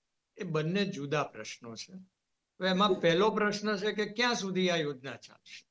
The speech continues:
ક્યાં સુધી ટેક્સપેયરના પૈસાથી યોજનાઓ ચલાવશે? આ પ્રકારની એક, અ, એક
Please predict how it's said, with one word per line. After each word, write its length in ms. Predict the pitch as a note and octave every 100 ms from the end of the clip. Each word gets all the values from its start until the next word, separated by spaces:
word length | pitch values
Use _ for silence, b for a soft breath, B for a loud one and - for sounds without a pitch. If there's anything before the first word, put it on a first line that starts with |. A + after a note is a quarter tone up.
| _ _ _ _ _ _ _ -
ક્યાં 200 | B3 A#3+
સુધી 300 | G#3+ G#3 G#3+
ટેક્સપેયરના 1200 | - G3 G3+ - - G3 G3 F#3+ F#3 F3+ F3 E3+ - _ _ _ _ -
પૈસાથી 680 | F3 E3 F#3 F3 F3+ E3
યોજનાઓ 580 | D#3 D#3 D3+ D#3 D3+ D3
ચલાવશે? 680 | C3+ C3+ C3 A#2+ - - - _ _ _ _ _ _ _ _ _ _ _
આ 100 | E3+
પ્રકારની 600 | F#3 F#3 F#3+ F#3 F#3 F3
એક, 320 | E3+ E3 _
અ, 400 | E3 D#3 D3+ D3+ - _ _ _ _ -
એક 220 | D#3